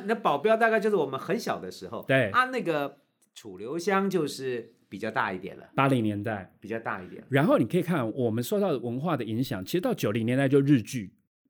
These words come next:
Speaker 2: 东京什么，什么恋爱故事啦，什么仙履奇缘啦，白皮书啦，长假啦。到两千年以后，其实台湾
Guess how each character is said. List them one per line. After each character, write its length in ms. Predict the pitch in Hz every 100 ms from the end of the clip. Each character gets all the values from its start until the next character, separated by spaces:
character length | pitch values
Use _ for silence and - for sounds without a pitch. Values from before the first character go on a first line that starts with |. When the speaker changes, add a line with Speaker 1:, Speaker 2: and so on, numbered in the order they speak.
| -
Speaker 2:
东 240 | 160 175
京 400 | 160 160 165 165
什 120 | 151
么， 140 | 110 113
什 120 | 110
么 160 | 113 120
恋 340 | 143 170 147
爱 180 | 156 135
故 220 | 160 139
事 240 | 131 147
啦， 240 | 131 117 117
什 120 | 117
么 80 | 113
仙 240 | - 143
履 180 | 143 110
奇 280 | - - 107
缘 280 | 113 107 110
啦， 340 | 117 117 120 117 _ _
白 140 | - 107
皮 160 | 120
书 340 | 120 - 131 127
啦， 440 | 127 123 123 127 _ _ _ _
长 300 | - 113 107
假 320 | 123 165 143 120
啦。 340 | 107 104 110 - - _ -
到 200 | 269 170 - -
两 360 | 147 113 95
千 240 | 104 220 269
年 240 | 143 135
以 160 | 104 90
后， 200 | 147 113
其 60 |
实 100 | 147
台 160 | 151 127
湾 200 | 160